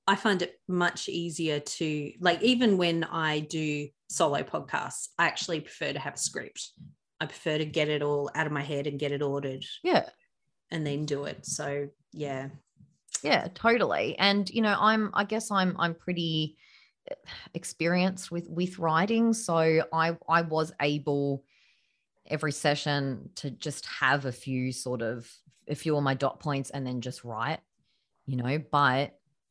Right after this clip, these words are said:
Speaker 2: you know, if for someone who's not a writer, maybe add on that five months to ten, because you may want to spend one session of the full planning of, you
Speaker 1: Mm.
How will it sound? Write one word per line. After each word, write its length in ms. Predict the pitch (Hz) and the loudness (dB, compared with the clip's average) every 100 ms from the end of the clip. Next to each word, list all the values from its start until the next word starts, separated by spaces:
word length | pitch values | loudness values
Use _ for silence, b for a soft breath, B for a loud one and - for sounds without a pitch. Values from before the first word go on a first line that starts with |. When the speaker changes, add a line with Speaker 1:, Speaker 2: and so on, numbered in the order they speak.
| _ _ - _ | _ _ -20 _
Speaker 2:
you 120 | 151 | -6
know, 200 | 127 135 - | -4 -4 -6
if 120 | 139 | -8
for 100 | - | -6
someone 240 | 160 151 | -2 0
who's 140 | 135 127 | -2 0
not 160 | 202 | 2
a 40 | 247 | 4
writer, 460 | 160 113 131 143 | 4 4 4 4
maybe 460 | 156 139 135 131 - | 2 0 -2 -4 -4
add 220 | 139 127 - - | 0 0 0 2
on 640 | 139 170 123 123 185 185 - - | 4 6 2 2 0 -2 -16 -14
that 140 | - | -10
five 280 | - 127 123 | 0 0 2
months 260 | 127 - | -2 -2
to 100 | - | -12
ten, 640 | - - 180 117 165 226 226 B B B - | -12 -2 0 0 2 2 2 B B B -6
because 580 | 135 - 139 131 127 - | -4 2 4 4 2 -2
you 100 | 131 | 0
may 180 | 131 | 0
want 240 | 127 127 127 | -2 -2 -2
to 60 | |
spend 640 | 123 - 131 104 127 127 - _ _ | -4 -4 -4 -4 -4 -6 -10 _ _
one 340 | - 127 135 156 | -2 2 4 4
session 640 | - 143 131 120 98 147 - | 0 -2 -2 -4 -4 -6 -8
of 160 | 127 | -10
the 80 | 147 | -12
full 420 | - - - 135 | -14 -18 -8 -8
planning 800 | 120 - 208 349 440 196 87 69 - - _ _ _ - | -8 -4 -2 -2 0 0 -2 -8 -20 -20 _ _ _ -6
of, 220 | 143 123 - | -4 -4 -4
you 120 | |
Speaker 1:
Mm. 20 | 151 | -4